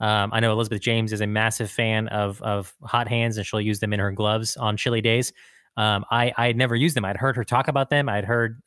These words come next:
other tryout coaches talk about them. When we were at Ironman Florida, uh, this year, uh, twenty twenty-one, spectating Ironman Florida, ironically, in Panama City Beach for Ironman Florida, it was chilly and it was windy, and we had a, we had a really chilly morning. And so,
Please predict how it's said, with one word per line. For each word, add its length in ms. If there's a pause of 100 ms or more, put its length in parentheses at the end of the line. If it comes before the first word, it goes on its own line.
other 160
tryout 280
coaches 220
talk 160
about 220
them. 200 (460)
When 140
we 80
were 400
at 180
Ironman 340
Florida, 560 (140)
uh, 300
this 240
year, 360
uh, 180
twenty 200
twenty-one, 420
spectating 440
Ironman 340
Florida, 420
ironically, 640
in 300 (100)
Panama 260
City 200
Beach 400
for 300
Ironman 320
Florida, 240
it 40
was 140
chilly 360 (360)
and 100
it 60
was 140
windy, 340 (140)
and 240
we 80
had 80
a, 60 (120)
we 80
had 80
a 60
really 500
chilly 260
morning. 380
And 100
so, 280